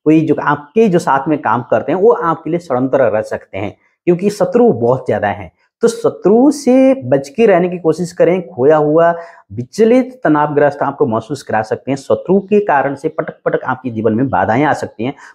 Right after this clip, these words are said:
प्रोफेशनल लाइफ में तनाव एवं आपकी पर्सनल लाइफ में देखने को मिल सकता है, जिसके कारण से आप दोनों के बीच में ये तालमेल ठीक नहीं रह सकता है। इसीलिए करियर में आपके लिए मध्यम परिणाम है,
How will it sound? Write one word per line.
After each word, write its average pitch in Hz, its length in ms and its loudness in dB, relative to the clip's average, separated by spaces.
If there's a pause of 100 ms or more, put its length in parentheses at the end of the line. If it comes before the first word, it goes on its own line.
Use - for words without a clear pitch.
प्रोफेशनल 170 560 2
लाइफ 135 380 2
में 185 180 -2
तनाव 143 400 0
एवं 139 240 -6
आपकी 135 240 -4
पर्सनल 185 480 -2
लाइफ 143 320 2
में 139 120 -6
देखने 117 260 -6
को 120 100 -10
मिल 110 180 -8
सकता 120 300 -4
है, 135 100 2
जिसके 120 240 -4
कारण 110 300 -2
से 147 180 0 (280)
आप 127 300 -4
दोनों 120 220 0
के 123 100 -2
बीच 113 260 -6
में 127 200 -4 (300)
ये 120 160 2
तालमेल 113 540 0
ठीक 131 120 -6
नहीं 113 180 -2
रह 107 140 0
सकता 110 300 -4
है। 127 120 2
इसीलिए 151 280 0 (160)
करियर 127 340 2
में 170 180 2
आपके 131 340 -2
लिए 120 160 0
मध्यम 107 340 0
परिणाम 131 460 0
है, 143 180 -2